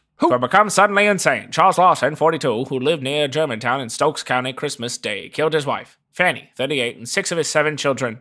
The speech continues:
Speaker 2: and then committed suicide. Oh, wait, no, this is in North Carolina. Just kidding.
Speaker 1: Oh, true.
Speaker 2: I don't know what the Twin Cities in North Carolina are,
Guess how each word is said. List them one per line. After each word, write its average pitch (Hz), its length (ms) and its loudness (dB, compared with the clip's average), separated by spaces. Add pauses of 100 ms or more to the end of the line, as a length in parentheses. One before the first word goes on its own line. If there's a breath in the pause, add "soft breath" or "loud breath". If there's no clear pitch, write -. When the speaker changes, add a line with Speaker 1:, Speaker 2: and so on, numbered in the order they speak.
(160)
Speaker 2:
and 123 140 -8
then 120 120 -4
committed 101 320 -8
suicide. - 520 -10
Oh, 190 60 4
wait, 196 120 4
no, 175 120 2
this 113 180 -6
is 226 100 -2
in 147 280 -6
North 135 200 -8
Carolina. 107 440 -8
Just - 220 -16
kidding. - 240 -10 (640)
Speaker 1:
Oh, 107 100 -16
true. 92 380 -14 (160)
Speaker 2:
I 117 60 -8
don't 127 100 -4
know 127 100 0
what 120 220 -4
the 110 140 -8
Twin 123 200 -10
Cities 113 300 -6
in 113 60 -10
North - 160 -14
Carolina 92 440 -14
are, - 180 -20